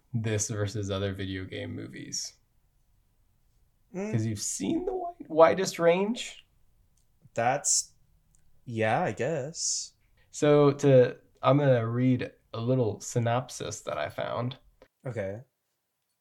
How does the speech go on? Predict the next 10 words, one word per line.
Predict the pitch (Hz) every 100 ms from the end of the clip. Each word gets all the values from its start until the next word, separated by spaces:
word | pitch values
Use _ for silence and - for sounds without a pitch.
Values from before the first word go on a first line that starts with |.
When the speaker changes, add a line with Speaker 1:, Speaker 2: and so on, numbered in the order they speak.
| _ - - - _ _ _ _
Speaker 1:
Treasure | - 190 202 147
hunter | 113 113 104 107 101
Victor | 104 131 - 147
Sully | 139 - 127 139 156
Sullivan | - 107 113 - - 135 - - - -
recruits | 120 104 123 110
street | - 143 143 143
smart | 135 120 113
Nathan | 104 117 135 143
Drake | 113 101 98 -